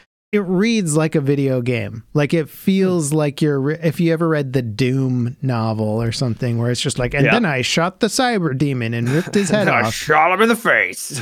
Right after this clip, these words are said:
Speaker 1: That's kind of what Helldivers two is. You're just reading it and you're like, "Oh, I think this guy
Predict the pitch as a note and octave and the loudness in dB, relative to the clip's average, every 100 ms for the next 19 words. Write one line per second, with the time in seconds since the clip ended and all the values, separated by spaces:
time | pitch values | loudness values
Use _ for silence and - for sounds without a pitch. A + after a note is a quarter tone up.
0 | - G3 E3+ - G#3 B3 A#3 G3+ F3 E3 | 0 0 0 -2 0 0 0 0 -2 0
1 | D3+ D3+ D3 B2+ B2+ B2+ A2 - C3+ A#2+ | 0 0 0 0 0 -2 -2 0 0 0
2 | A2+ B2 C3 C3 C#3+ - C#3 C3 B2+ A#2+ | 0 0 0 -2 -2 0 0 0 0 -2
3 | A#2+ B2+ B2+ A#2+ F3 D#3 D#3 D3 D#3 - | -2 -2 -2 0 0 0 0 0 -2 -2
4 | A#3+ D4+ B3+ G3+ - F#3+ F3 E3+ | -2 0 0 0 0 0 2 0